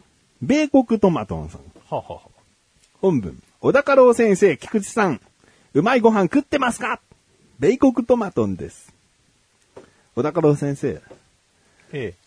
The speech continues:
Speaker 2: え。
Speaker 1: うん。
Speaker 2: <laughs> はあ。
Speaker 1: 炭酸水で米を研ぎ、炭酸水で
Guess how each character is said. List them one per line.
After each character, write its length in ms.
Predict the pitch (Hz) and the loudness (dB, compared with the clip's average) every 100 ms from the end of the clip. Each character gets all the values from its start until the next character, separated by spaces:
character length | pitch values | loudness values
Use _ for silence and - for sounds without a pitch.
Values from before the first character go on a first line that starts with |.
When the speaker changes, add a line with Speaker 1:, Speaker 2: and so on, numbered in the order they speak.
| - | -10
Speaker 2:
え。 40 | |
Speaker 1:
う 40 | |
ん。 120 | 104 104 | -8 -8
Speaker 2:
<laughs> 0 | |
は 1300 | - - - - 349 - 285 381 196 - 269 269 - | -12 -16 -16 -8 -6 -4 -4 -2 -4 -4 -6 -6 -8
あ。 340 | - 147 95 - _ _ 247 285 185 254 196 139 107 - 110 - - - | 0 2 2 -4 _ _ -8 -6 -6 -4 -4 -6 -10 -12 -14 -16 -18 -6
Speaker 1:
炭 280 | 269 330 370 | 0 2 2
酸 280 | 339 349 | 2 2
水 220 | 349 233 175 | 4 4 4
で 100 | 156 | 4
米 300 | 160 208 277 | 4 4 4
を 80 | |
研 180 | 175 151 | 4 4
ぎ、 300 | 117 107 80 _ - | 2 -4 -4 _ -6
炭 260 | 226 302 | -2 0
酸 260 | 320 311 339 | 2 2 4
水 260 | 202 285 | 4 4
で 300 | 127 110 90 | 4 0 -2